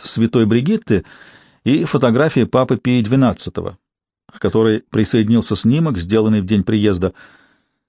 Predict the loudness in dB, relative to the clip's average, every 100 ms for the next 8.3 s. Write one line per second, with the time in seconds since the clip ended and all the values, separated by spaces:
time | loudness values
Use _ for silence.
0 | _ _ _ -2 0 2 2 2 0 0
1 | 0 0 0 2 0 0 0 0 -2 -4
2 | -8 -12 _ _ _ -4 -2 0 0 2
3 | 2 2 0 -2 0 0 0 0 2 2
4 | 0 -2 0 0 2 0 0 0 0 2
5 | 0 -2 _ _ _ _ _ _ 0 2
6 | 2 2 2 2 0 0 -2 0 0 0
7 | 0 2 0 0 0 0 0 -2 -2 -2
8 | 0 0